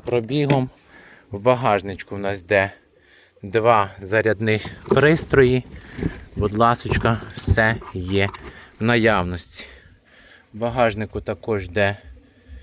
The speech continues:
Dynaudio сабвуфер, компресор електричний, смола, збережений багажник.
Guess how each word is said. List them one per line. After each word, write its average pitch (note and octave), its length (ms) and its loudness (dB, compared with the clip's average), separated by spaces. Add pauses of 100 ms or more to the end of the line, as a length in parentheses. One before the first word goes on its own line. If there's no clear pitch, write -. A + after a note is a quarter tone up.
(180)
Dynaudio G#2 920 -2
сабвуфер, A#2+ 840 -2
компресор A#2 720 -2
електричний, G#2+ 720 0 (580)
смола, G#2+ 680 -2 (220)
збережений F#2+ 760 -2
багажник. B2+ 760 -4